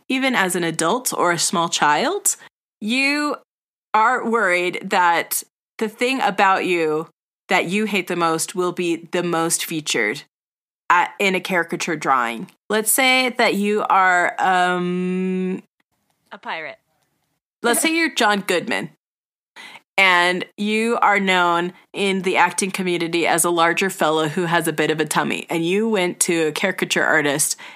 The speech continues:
Speaker 1: and they made you, uh, have a very, very big tummy, and then you felt so embarrassed that you, uh, that you stopped acting.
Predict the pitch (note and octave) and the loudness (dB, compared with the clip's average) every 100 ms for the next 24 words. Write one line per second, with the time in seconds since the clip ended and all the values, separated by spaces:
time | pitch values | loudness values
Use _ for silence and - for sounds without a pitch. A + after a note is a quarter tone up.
0 | - - D#3+ D#3 D#3+ - F3+ E3+ F3 - | -6 0 2 2 0 -2 0 2 0 -2
1 | - F3+ F3+ F3 E3 D#3+ - - _ _ | -6 -4 -2 0 0 -2 -4 -10 _ _
2 | _ _ E3+ D#3 - E3 D#3 D3 E3+ E3 | _ _ 0 2 2 0 0 -2 0 2
3 | D3 C#3+ G3 C4+ A3+ D#3 C3 B2 - C3 | 0 0 0 2 2 -2 -4 -4 -2 -2
4 | B2+ D3+ - - - - - F3 E3 D#3+ | -4 -8 -10 -14 -16 -10 0 2 2 0
5 | E3+ D#3 D3+ D3+ - - _ _ E3+ F3 | 0 2 2 -2 -6 -10 _ _ -6 -2
6 | F#3 D#3+ - E3 D#3 D#3 D#3+ D3+ C#3+ - | 0 0 2 0 0 0 0 0 -2 -2
7 | E3+ D#3 C#3 E3 D#3+ D3+ D3+ D3 C#3 - | 0 0 0 -2 -2 0 0 -2 -4 -2
8 | D#3 D3 B2+ A2 - _ _ _ D#3+ C#3+ | 0 0 0 -2 -6 _ _ _ 0 0
9 | A#2+ D#3 - E3 D#3 - D#3 D3 - - | 0 -2 2 2 0 0 2 2 -2 -6
10 | E3 | -8